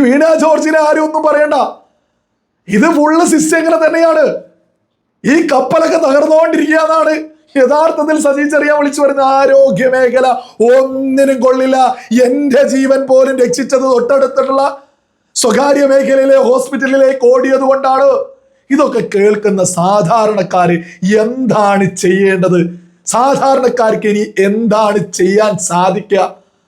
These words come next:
സാധാരണക്കാർക്കൊരു അസുഖം വന്നു കഴിഞ്ഞാൽ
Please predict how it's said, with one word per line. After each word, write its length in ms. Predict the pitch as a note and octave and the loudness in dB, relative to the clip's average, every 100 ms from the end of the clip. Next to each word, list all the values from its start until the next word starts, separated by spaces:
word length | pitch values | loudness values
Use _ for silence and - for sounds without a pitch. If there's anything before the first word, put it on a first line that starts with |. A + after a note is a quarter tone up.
| _ _ _ _ _ - A3+ | _ _ _ _ _ -8 -2
സാധാരണക്കാർക്കൊരു 1000 | C#4 C4+ E4+ D#4+ D4 C#4+ C#4 C4+ C4 B3+ | 0 0 0 0 -2 0 0 0 0 0
അസുഖം 400 | A3+ - A#3 C#4 C4+ | -2 -2 -2 -2 0
വന്നു 200 | B3+ B3+ A#3+ | -2 0 0
കഴിഞ്ഞാൽ 360 | A#3 A#3+ A#3+ | 0 0 0